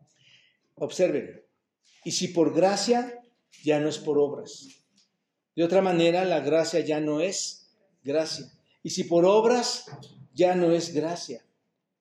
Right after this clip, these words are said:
De otra manera, la obra ya no es obra".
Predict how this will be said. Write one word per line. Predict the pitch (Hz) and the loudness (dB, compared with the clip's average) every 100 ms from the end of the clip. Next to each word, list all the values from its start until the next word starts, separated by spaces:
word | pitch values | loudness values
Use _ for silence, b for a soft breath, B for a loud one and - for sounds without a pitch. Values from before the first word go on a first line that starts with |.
| _ - | _ 2
De | 151 | 2
otra | 160 170 | 4 2
manera, | 156 156 160 | 2 2 0
la | 151 139 | 0 2
obra | 143 151 151 143 | 0 0 -4 -6
ya | 143 | -6
no | 139 139 | -6 -6
es | 165 - - - _ _ _ - | -10 -14 -20 -20 _ _ _ -12
obra". | 123 120 113 | -8 -8 -8